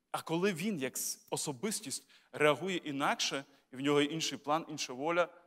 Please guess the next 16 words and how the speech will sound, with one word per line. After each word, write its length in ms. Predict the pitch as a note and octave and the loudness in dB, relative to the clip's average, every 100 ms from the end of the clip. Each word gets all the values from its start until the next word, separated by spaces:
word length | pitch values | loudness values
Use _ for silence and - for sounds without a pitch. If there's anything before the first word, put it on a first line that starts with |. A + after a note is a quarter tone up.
| _ | _
це 120 | - | -8
не 100 | C#3+ | -6
співпало 460 | C#3 C#3 - D3 D#3+ | -6 -10 2 4 4
з 60 | D#3 | -4
твоїми 320 | D#3+ E3 F3 | -8 -8 -8
очікуваннями. 580 | F#3 A3+ F#3+ C#3 A2+ G2 _ _ _ _ _ _ _ _ _ - | -8 -10 -10 -12 -12 -16 _ _ _ _ _ _ _ _ _ 2
Якщо 280 | F3+ - | 2 4
можна, 240 | G3 G3 E3+ | -2 -2 -2
я 80 | F3 | -2
торкнуся 400 | D#3+ F#3+ F3 D3 | -4 -6 -6 -2
деяких 340 | D#3+ D#3+ D#3+ - _ C#3+ _ _ | -2 -2 -8 -10 _ -20 _ _
ще 280 | - - G3+ | -4 2 2
більш 200 | G3 - | 2 -6
непростих 420 | D3 C3 - C3 | -8 -10 -10 -10
моментів. 420 | B2 A#2+ A2 - _ _ _ _ _ _ _ | -8 -10 -10 -16 _ _ _ _ _ _ _
Коли 600 | - D3+ E3 F#3 F#3 F3+ | -4 0 4 4 4 2